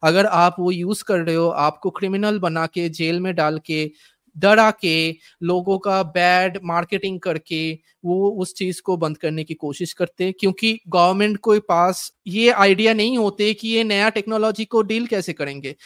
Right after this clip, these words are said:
और उसके साथ साथ उसके पास बहुत सारे बिजनेस प्रेशर रहते हैं। जो इनकम्बेंट्स होते, नए टेक्नोलॉजी की वजह से इनकम्बेंट्स की बिजनेस पॉलिसी डिसरप्ट हो जाते हैं, और that's why incumbents don't want new technology to come in।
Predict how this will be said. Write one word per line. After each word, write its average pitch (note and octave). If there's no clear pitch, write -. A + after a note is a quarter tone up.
और F3
उसके G3+
साथ A3+
साथ A3+
उसके G#3
पास F#3+
बहुत E3
सारे G#3+
बिजनेस F3
प्रेशर F3
रहते D3
हैं। D3
जो F#3
इनकम्बेंट्स A3+
होते, D#3+
नए F#3
टेक्नोलॉजी A3
की A3+
वजह F3+
से F#3
इनकम्बेंट्स G#3
की G#3+
बिजनेस F3+
पॉलिसी F#3
डिसरप्ट D#3+
हो D#3
जाते C#3+
हैं, D3+
और F3
that's F#3+
why A#3
incumbents F#3+
don't F3
want F3+
new F3
technology E3
to D#3+
come D3+
in। D#3